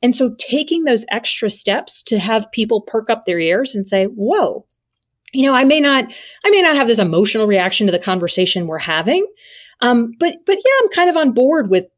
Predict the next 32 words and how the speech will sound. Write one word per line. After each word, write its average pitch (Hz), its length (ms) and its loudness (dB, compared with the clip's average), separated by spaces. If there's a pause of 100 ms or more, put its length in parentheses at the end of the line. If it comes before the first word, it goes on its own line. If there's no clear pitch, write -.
(260)
those 190 200 2
new 180 120 0
jobs. 233 560 0
And 226 180 2
yeah, 381 460 0
oh, 254 180 2
I 170 100 -2
recognize 196 600 -2
the 175 160 -2
national 185 400 -4
security 254 500 -2
implications 160 600 -8
of 143 80 -14
doing 151 260 -6
nothing." 214 440 -8 (500)
And 247 160 2
having 269 640 -2
those 190 200 0
conversations, 165 1000 -6 (260)
which - 220 -4
frankly 262 340 -4
take - 180 -6
a 147 60 -12
heck - 340 -8
of 254 80 -2
a 214 40 -2
lot 180 200 0
more 156 140 -10
time, 147 480 -12 (420)
uh, 165 520 -4
and, 180 420 -2
and, 180 400 -4